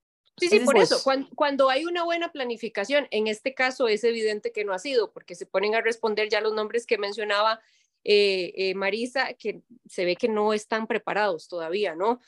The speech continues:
Speaker 1: Para primero afrontar las situaciones complicadas que ya de por sí fuera de cancha tiene que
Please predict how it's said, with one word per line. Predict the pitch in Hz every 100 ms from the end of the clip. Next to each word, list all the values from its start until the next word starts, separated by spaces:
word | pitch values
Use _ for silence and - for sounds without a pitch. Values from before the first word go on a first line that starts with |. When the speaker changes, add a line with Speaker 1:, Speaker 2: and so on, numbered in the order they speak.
| - _
Speaker 1:
Para | 208 208 202
primero | 226 226 269 349 381
afrontar | 320 240 226 226 226
las | 277
situaciones | 269 220 240 233 262
complicadas | 269 254 220 196 226 233 302 330
que | - 208
ya | 190 202
de | 226
por | 233 214
sí | - 254
fuera | 254 233 208 190
de | 185 180
cancha | 220 240 269 269
tiene | 214 208 220
que | 254 220 175